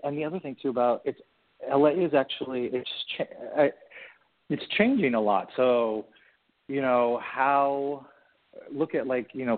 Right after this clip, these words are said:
film and television or television specifically, the, the specifics of, like, a television show is like this, and this is how it's done, and here, you know, those things are changing with Netflix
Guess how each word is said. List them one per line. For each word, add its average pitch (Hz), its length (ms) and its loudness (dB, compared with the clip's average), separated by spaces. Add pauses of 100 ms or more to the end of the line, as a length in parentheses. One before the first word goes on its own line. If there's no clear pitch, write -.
film 123 200 4
and 113 100 2
television 123 500 4
or 113 140 6
television 120 500 2
specifically, 120 840 0 (1300)
the, 117 720 6 (1500)
the 117 180 -2 (540)
specifics 180 560 0
of, 151 100 2
like, 120 320 4
a 113 60 -4
television 175 580 0
show 165 160 2
is 143 80 -2
like 147 200 -4
this, 139 260 2
and 110 120 -6
this 147 140 0
is 139 120 -10
how 143 220 4
it's 139 140 -2
done, 131 360 2
and 101 100 -6
here, 139 300 2
you 127 280 -4
know, 127 120 4
those 147 300 4 (140)
things 175 220 -8 (120)
are 123 120 -6 (200)
changing 135 440 0
with 101 140 -4
Netflix 123 460 -2